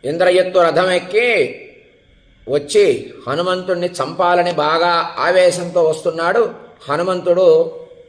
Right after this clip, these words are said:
లెక్క చేయటం లేదు ఇంద్రజిత్తుని. "నేనే చంపుతాను అంటున్నాడయ్యా, వాళ్ళిద్దరి మధ్య ఇలా సంభాషణ నడుస్తుంది," అన్నాడు విభీషణుడు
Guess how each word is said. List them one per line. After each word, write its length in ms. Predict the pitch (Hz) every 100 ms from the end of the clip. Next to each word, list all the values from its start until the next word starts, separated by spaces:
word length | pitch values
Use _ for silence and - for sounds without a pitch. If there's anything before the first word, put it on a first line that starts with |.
| _ _
లెక్క 320 | 131 135 170
చేయటం 340 | 170 165 165 156
లేదు 160 | 156
ఇంద్రజిత్తుని. 840 | 143 151 165 156 151 208 226 131 - - _
"నేనే 380 | 113 127 175 196
చంపుతాను 600 | 180 175 180 180 165 165
అంటున్నాడయ్యా, 640 | 156 143 156 151 147 165 190
వాళ్ళిద్దరి 360 | 151 139 160
మధ్య 280 | 165 160 151
ఇలా 180 | 147 139
సంభాషణ 540 | 135 156 156 156 160
నడుస్తుంది," 600 | 147 143 143 - 147 151
అన్నాడు 380 | 143 143 143 143
విభీషణుడు 920 | 135 127 147 147 139 147 143 127